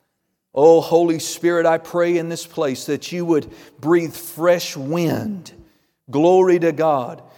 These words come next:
Uh, renew their sense of hope. Renew their sense of joy about life and about you and about your calling on their life.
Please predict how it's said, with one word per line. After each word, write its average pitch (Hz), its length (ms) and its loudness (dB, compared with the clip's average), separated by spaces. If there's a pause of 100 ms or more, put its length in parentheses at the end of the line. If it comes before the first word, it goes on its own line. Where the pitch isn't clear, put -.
(140)
Uh, 139 160 2
renew 160 540 -2
their 175 180 0
sense 175 400 -8
of 156 80 -6
hope. 151 460 -6
Renew 175 340 -2
their 175 180 -2
sense 190 400 -8
of 135 240 -4
joy 156 560 0
about 135 320 -4
life 139 720 -4 (560)
and 151 140 -4
about 147 420 0
you 151 540 -4 (420)
and 151 120 -4
about 160 360 2
your 151 180 2
calling 170 640 0
on 135 160 -4
their 123 180 -6
life. 110 480 -18